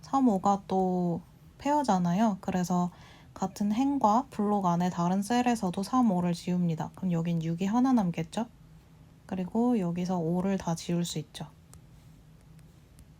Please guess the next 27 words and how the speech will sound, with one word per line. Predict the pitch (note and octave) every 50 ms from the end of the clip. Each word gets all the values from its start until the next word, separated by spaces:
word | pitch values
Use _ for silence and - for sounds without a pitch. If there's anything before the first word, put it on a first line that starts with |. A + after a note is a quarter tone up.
| - - - - - - - - - - -
그러면 | - - F#3+ F#3 F#3+ G3+ A#3 C4 C#4+ C#4
전체 | - - G3 F#3+ F#3+ - - A#3 A3+
행에 | A#3 A#3 A3 A3
오가 | G#3 F3+ E3 E3+ - F#3 F#3 F3
여기 | E3 D#3+ E3 F3+
하나 | F#3 G#3 G#3+ A3
남고요. | G#3 F#3 E3 D#3+ E3 - E3+ D#3+ E3+ G3+ B3+ B3+ - - - - - - - - - - - -
그리고 | A3 G#3 G#3 G#3 G#3+ - G#3+ G#3 G#3 G3
여기 | F#3 F#3 F#3 G3
이, | - - G3
팔 | F#3+ - - B3+ B3+ C4 B3+
페어가 | - C#4+ C#4+ C#4+ C#4+ C#4 C#4 C4+ C4 C4 B3+ B3+ B3 A3+ G#3
있기 | F#3+ F3 F3+ - F3+
때문에 | D#3+ - G3 F#3+ F#3 F#3+ G#3 A#3+ A#3 G3 F3+
같은 | - - G3 G3 - G#3+ G#3
블록에 | - G3+ G3 F#3+ F#3+ F#3+ G3 F#3+
이, | E3+ E3+
팔 | - - - G#3 G3+
지우고 | G3 G3 - - F#3 F3+ F3 F3 - A3+ B3 B3+
행에서도 | C4 C4+ C4+ C#4 C#4 C4 A#3+ A3 G3 F#3+
이, | F3 E3+
팔 | E3+ - - G3+ G3
지우면 | F#3+ - - F#3+ F3 F3 F3 G3+ A3+ B3+ C#4+ - - - - - - - - -
여기 | F#3+ F#3 F#3+ F#3+
칠 | F#3+ - - - C4+ B3+
하나 | C#4 C4+ B3+ B3 G#3+
남고 | F#3 E3+ E3+ E3 - - G#3+ A3+ B3+ C#4